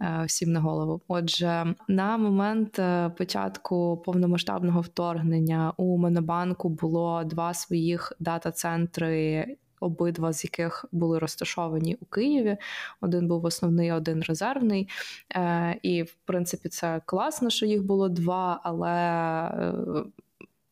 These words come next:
вважаючи те, що вони обидва були в Києві, це були досить великі ризики, і вони почали, е, судомно перевозити потужності до Львова. Е,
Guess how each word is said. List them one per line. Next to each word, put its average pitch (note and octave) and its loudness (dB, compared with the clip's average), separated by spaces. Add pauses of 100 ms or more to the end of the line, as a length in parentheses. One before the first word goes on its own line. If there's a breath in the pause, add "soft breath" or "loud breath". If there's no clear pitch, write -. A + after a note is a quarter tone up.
(160)
вважаючи F3 -2
те, F3 -4
що - -2
вони D#3+ 2
обидва E3 0
були E3+ 0
в F3 -6
Києві, C4 2
це F#3+ -2
були F3+ 2
досить - -4
великі E3 0
ризики, F#3+ 0 (520 loud breath)
і F3+ 2
вони F3+ 2
почали, F3 0
е, E3 0
судомно E3+ 0
перевозити E3+ 0
потужності E3+ -2
до D#3+ 0
Львова. A3+ -2 (760 loud breath)
Е, E3+ 0